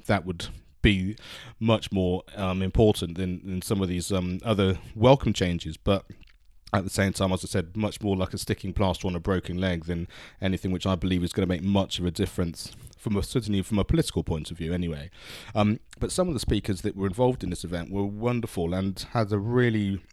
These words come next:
really positive idea, um, of, of how we could move forward and some of the things that we can do. We had, um, Lizzie Hopley from the Royal Shakespeare Company actually doing a s-, short speech on, um, in both halves of the day, having beautiful artwork on the back screen just to be able to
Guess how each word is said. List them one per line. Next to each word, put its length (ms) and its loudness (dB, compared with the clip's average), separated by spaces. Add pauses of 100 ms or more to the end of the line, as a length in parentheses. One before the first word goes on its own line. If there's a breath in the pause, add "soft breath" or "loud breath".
(160)
really 200 4
positive 600 2
idea, 560 -2 (340 loud breath)
um, 220 2
of, 200 0
of 100 -2
how 160 4
we 100 6
could 160 -2
move 160 2
forward 300 4
and 100 -2
some 100 0
of 60 2
the 80 2
things 240 0
that 140 -2
we 120 0
can 160 -6
do. 320 2 (380 loud breath)
We 120 -2
had, 280 -2 (260 loud breath)
um, 200 2
Lizzie 240 -2
Hopley 320 0
from 100 -4
the 60 0
Royal 160 4
Shakespeare 400 -2
Company 400 -4
actually 340 -4
doing 520 -2 (180)
a 40 -6
s-, 220 -6
short 380 -2
speech 420 -6
on, 140 -2
um, 180 -4
in 120 -2
both 240 -2
halves 380 -2
of 120 -10
the 100 -4
day, 380 -2 (400 loud breath)
having 180 0
beautiful 420 -2
artwork 600 0
on 100 -2
the 80 -2
back 240 0
screen 320 -6
just 240 -4
to 80 -12
be 100 -2
able 140 0
to 200 -8